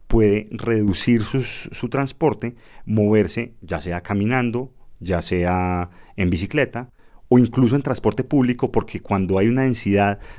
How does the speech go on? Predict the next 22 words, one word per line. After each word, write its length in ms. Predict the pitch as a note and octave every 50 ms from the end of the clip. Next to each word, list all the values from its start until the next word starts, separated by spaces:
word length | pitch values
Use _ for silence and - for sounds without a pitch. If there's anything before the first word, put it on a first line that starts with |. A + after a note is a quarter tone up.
| -
suficientemente 800 | - - - B2+ A#2 A2 G#2+ G2+ F2+ F#2+ A2 A#2 A#2+ A#2 A#2 A#2+
buena 240 | A#2+ A#2+ A#2+ A#2 A#2
de 80 | A#2+
gente, 360 | B2 B2+ A2+ G#2+ C3 G#2+ - A#2
el 120 | G#2+ -
transporte 480 | - G2+ F#2+ - - - G2+ - B2 A2
público 460 | - - - C3+ B2 A#2+ A2+ - G2+
se 140 | - F2 E2
hace 280 | F2+ A#2 A2+ A#2+ A2+
viable 380 | G#2 G2 F#2 F2 E2+ E2 F2 F#2+
en 80 | G2+
estas 240 | G2 F2 - G2+ G#2
zonas. 360 | - D#3 A#2 - - - - - - - - - - -
Entonces 400 | B2 A#2+ A#2 B2+ A#2+ G#2+ C#3+ C#3+
es 160 | D3 C#3 -
importantísimo 1200 | D#3+ D3+ C#3+ - - B2 G2+ - - - F2+ F2+ E2+ - C3+ C#3+ B2 - C3 C3 C3+ C3+ B2+ A#2 - - - - - - _
que 140 | - - G2
las 180 | F#2 F#2 E2 -
ciudades, 680 | - G2 F#2+ G2+ G#2+ G#2+ G2 F2+ F2 F2 E2+ - - - - -
y 80 | A#2 A2
particularmente 800 | - A2 G#2 - - - - F#2 F#2+ F2 E2+ G#2+ A2+ A2 A2+ B2+
Medellín, 540 | B2 B2 B2 B2 A#2 A#2+ B2 G#2+ G#2 G#2